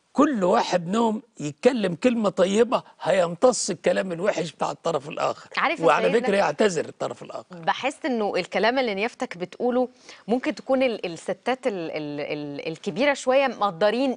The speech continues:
Speaker 2: قيمة الكلام ده أو يعرفوا يقولوه. البنات اليومين دول، يعني البنات الصغيرين في السن أو اللي لسه متجوزين جداد، بالنسبة لهم الكلام ده يعني اللي هو إيه، حتى مش في مفرداتهم اليومية عشان يستخدموه، يعني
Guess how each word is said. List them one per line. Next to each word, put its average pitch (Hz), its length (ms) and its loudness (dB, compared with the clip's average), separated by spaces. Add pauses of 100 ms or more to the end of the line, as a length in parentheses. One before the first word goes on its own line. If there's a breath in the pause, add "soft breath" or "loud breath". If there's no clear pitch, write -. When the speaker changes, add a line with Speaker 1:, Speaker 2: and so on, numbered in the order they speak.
Speaker 2:
قيمة 247 280 0
الكلام 214 420 0
ده 262 80 6
أو 208 180 2
يعرفوا 247 480 4
يقولوه. 202 420 -2 (640 loud breath)
البنات 208 560 2
اليومين 247 520 2
دول، 220 240 4
يعني 170 420 0
البنات 170 340 -2
الصغيرين 202 380 0
في - 80 -10
السن 220 320 -4
أو 175 140 0
اللي 185 100 -2
لسه 220 180 -4
متجوزين 175 600 -2
جداد، 196 240 -2
بالنسبة 202 300 0
لهم 403 180 0
الكلام 269 380 0
ده 294 60 2
يعني 214 260 0
اللي 185 120 -4
هو 226 180 2
إيه، 214 240 0 (540 loud breath)
حتى 294 320 4
مش 254 220 2
في - 80 0
مفرداتهم 254 800 4
اليومية 220 500 4
عشان 226 300 0
يستخدموه، 196 640 -4
يعني 185 340 0